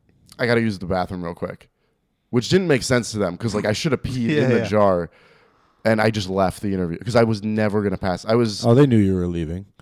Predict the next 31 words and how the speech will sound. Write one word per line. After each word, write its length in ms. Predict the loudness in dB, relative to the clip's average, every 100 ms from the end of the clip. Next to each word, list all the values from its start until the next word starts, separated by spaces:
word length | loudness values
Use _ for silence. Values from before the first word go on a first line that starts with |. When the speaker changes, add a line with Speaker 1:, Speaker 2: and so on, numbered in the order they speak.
| -8
Speaker 1:
Yeah, 460 | -2 4 4 4 4
they 240 | 6 6
were 220 | 6 4
fully 320 | 2 2 2 4
aware. 120 | 8
Speaker 2:
Why 40 |
Speaker 1:
I 40 | 10
Speaker 2:
were 60 | 10
you 40 |
Speaker 1:
was, 80 | 6 6
Speaker 3:
wanted 60 |
you 60 | 4
to 60 | 4
Speaker 2:
smoking 140 | 2
pot? 360 | 0 0 0 -4 -10 -4
Speaker 1:
I 100 | 2
was 120 | 4 4
high 260 | 4 4
in 180 | 4 2
the 100 | 0
interview. 320 | 0 -2 -4 2
Yeah, 220 | 4 6
Speaker 2:
Oh, 40 |
Speaker 1:
I 60 | 6
Speaker 2:
okay. 80 | 4
Speaker 1:
was. 260 | 6 4 4
Speaker 3:
What, 220 | 4 4
what 100 | 4
was 120 | 4
the 120 | 2 -2
job? 400 | 0 2 0